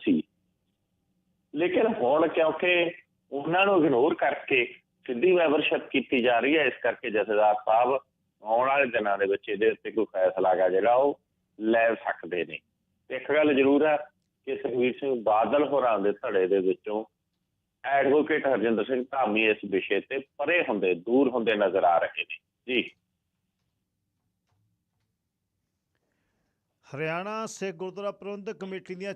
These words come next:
Speaker 2: ਚੋਣਾਂ ਦੇ ਨਤੀਜੇ ਆ ਗਏ ਜੀ?
Speaker 1: ਹਾਂਜੀ, ਹਰਿਆਣਾ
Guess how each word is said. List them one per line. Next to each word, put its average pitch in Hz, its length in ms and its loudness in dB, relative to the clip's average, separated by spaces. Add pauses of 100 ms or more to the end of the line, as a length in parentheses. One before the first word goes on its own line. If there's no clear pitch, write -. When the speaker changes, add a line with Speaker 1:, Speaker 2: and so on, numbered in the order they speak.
Speaker 2:
ਚੋਣਾਂ 185 420 -8
ਦੇ 196 160 -12
ਨਤੀਜੇ 170 520 -16
ਆ 196 160 -10
ਗਏ 202 120 -14
ਜੀ? 202 220 -20 (1800)
Speaker 1:
ਹਾਂਜੀ, 151 300 2 (400)
ਹਰਿਆਣਾ 156 640 2